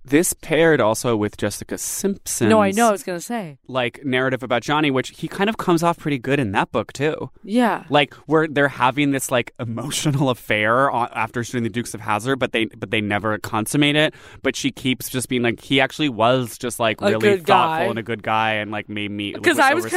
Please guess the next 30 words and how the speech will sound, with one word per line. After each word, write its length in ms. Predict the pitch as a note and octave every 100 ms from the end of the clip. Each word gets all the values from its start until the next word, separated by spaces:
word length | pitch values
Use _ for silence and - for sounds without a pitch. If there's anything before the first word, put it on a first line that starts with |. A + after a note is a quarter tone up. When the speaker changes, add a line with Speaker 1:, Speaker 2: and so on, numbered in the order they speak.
| G4
Speaker 2:
of 80 | D#4
Speaker 1:
respectful." 100 | C4+
Speaker 2:
waiting 320 | C4 C4+ C4+
for 160 | C#4+
something 340 | B3+ B3+ B3 B3
where 100 | B3
he 140 | G#3+
was 140 | A3+ A3
like, 160 | A#3+
"No, 440 | C4+ D4 D4 C#4+ C#4+
I 100 | C4
did 200 | B3 A3
feel 280 | C4 B3
like 280 | B3 G#3+ F#3
Johnny 360 | F3 F#3 F3+ G3
got 180 | G3+ G3
all 200 | F#3+ G3
this 260 | F3+ G3+
money 380 | G3 F3+ E3+ E3
and 200 | E3 E3
this," 380 | G#3 F#3+ D#3 -
or 60 | F3+
Speaker 1:
Yeah. 80 |
Speaker 2:
something 220 | A3 G3+ G#3
like 160 | F#3+
that. 180 | G#3+ G3+
And 80 | G3
it's 140 | F3
like, 200 | G3 F3+ - -
no. 440 | F3+ G3 G3+ C#3+